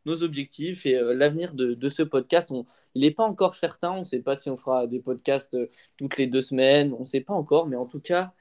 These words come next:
aujourd'hui, on avait envie de faire ce podcast, alors on, on l'a fait et franchement, euh,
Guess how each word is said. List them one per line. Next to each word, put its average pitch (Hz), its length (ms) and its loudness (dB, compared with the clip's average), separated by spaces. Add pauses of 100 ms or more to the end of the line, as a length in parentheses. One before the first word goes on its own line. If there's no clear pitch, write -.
(360)
aujourd'hui, 165 380 -4
on 196 100 -2
avait 131 140 0
envie 185 160 -2
de - 40 -20
faire 190 160 -4
ce 185 120 -4
podcast, 143 540 -6
alors 127 280 0
on, 120 160 -10 (100)
on 160 120 -4
l'a 147 140 2
fait 143 340 -2
et 120 200 -2
franchement, 139 580 -2
euh, 127 200 -2